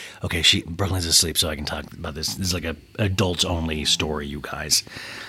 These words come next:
Okay, a couple inadvertently broadcast themselves having sex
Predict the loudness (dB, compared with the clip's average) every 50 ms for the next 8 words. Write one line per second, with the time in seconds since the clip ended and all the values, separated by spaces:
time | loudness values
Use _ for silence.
0 | -14 -16 -18 -20 -20 -10 -4 -4 -2 -2 -2 -2 -4 -6 -8 -4 -4 -2 0 2
1 | 2 4 4 6 8 6 6 6 4 2 2 2 2 0 0 -2 0 2 2 2
2 | 4 2 2 0 -2 0 0 -2 0 0 0 2 2 0 0 0 0 0 -2 -2
3 | -2 -2 -2 -2 -2 -2 0 0 0 2 4 6 6 6 6 6 4 4 4 4
4 | 4 4 4